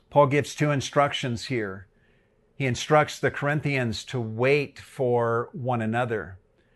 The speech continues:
This means to wait for everyone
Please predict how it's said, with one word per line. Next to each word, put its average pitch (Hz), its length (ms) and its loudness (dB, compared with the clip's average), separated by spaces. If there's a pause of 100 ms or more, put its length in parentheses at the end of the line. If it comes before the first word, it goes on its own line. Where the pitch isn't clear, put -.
(300)
This 139 200 -2
means 151 340 2
to 131 140 0
wait 135 480 2
for 123 440 2
everyone 127 680 2